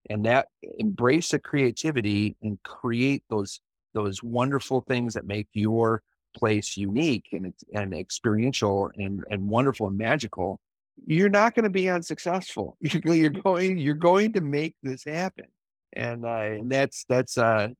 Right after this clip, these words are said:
that, that's kinda who our family is. I mean, I've got sixteen kids. I guess creation is a big part of our life, but, uh, but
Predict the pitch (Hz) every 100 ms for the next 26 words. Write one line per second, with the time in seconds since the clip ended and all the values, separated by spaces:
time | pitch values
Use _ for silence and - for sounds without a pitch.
0 | - 135 170 - 247 214 165 143 117 127
1 | 127 123 101 82 71 104 95 95 92 90
2 | 90 87 98 - 107 98 90 107 92 82
3 | 90 101 95 - _ _ _ - 113 113
4 | 120 - 110 95 135 123 - 143 131 120
5 | 117 123 151 113 - _ _ _ 123 120
6 | 117 113 104 120 - 117 110